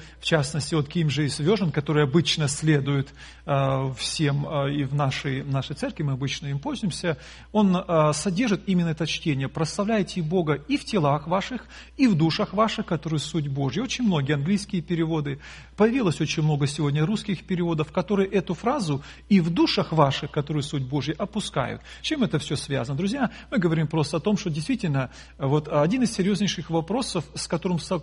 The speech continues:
столкнулось христианство, как это неудивительно, но буквально, может, лет сто, сто двадцать назад, не больше.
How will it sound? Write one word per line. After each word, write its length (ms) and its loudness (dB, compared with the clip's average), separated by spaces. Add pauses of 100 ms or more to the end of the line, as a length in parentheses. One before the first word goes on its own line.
(120)
столкнулось 640 0
христианство, 800 -2 (200)
как 160 0
это 160 0
неудивительно, 600 0
но 140 2
буквально, 420 0
может, 240 0
лет 200 2
сто, 300 -4
сто 200 -6
двадцать 380 -6
назад, 300 -6
не 80 -8
больше. 320 -10